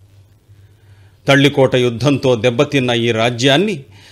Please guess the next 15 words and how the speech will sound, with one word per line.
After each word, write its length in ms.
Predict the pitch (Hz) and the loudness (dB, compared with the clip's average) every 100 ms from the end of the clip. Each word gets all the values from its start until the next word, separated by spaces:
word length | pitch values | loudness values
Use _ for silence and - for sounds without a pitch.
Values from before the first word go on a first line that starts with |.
| - | -4
రాజకీయంగా, 1000 | 123 135 151 156 143 131 120 113 120 165 | 4 4 4 0 0 0 0 0 0 0
సాహిత్యపరంగా 1040 | - 139 180 202 196 - 151 147 139 160 | 0 2 2 4 2 4 2 2 4 2
మళ్లీ 380 | 170 120 143 190 | 2 2 4 4
పునరుద్ధరించడంలో 1080 | 180 160 175 220 185 196 170 156 151 135 131 | 2 2 2 2 2 2 2 0 -2 0 -2
మీరు 280 | 113 120 120 135 | 0 0 0 -4
చూపిన 260 | 143 151 | -4 -4
ప్రతిభ 360 | 113 110 120 185 98 - - _ - - _ _ _ - - _ | -6 -6 -4 -4 -4 -12 -18 _ -20 -20 _ _ _ -20 -20 _
మిమ్ములను 480 | 120 135 135 131 117 | -2 2 2 2 0
శ్రీకృష్ణదేవరాయల 1120 | 104 120 147 190 - 226 196 180 160 151 147 143 | -4 -2 0 2 0 2 4 4 6 4 4 2
వంటి 300 | 131 123 127 | 0 -2 -2
వారిగా 420 | 117 113 110 110 - | 0 0 -2 -4 -4
చేసిందనే 520 | 110 117 107 101 98 | -6 -6 -6 -6 -6
విషయాన్ని 840 | 95 95 139 143 107 90 87 95 160 - _ - - - - 107 | -8 -6 -2 0 -2 -6 -8 -10 -14 -20 _ -20 -20 -20 -14 -4
ఎవరు 360 | 110 110 156 | 0 0 0
కాదనగలరు? 760 | 139 101 101 120 98 90 90 135 | -2 -4 -4 -6 -6 -8 -8 -12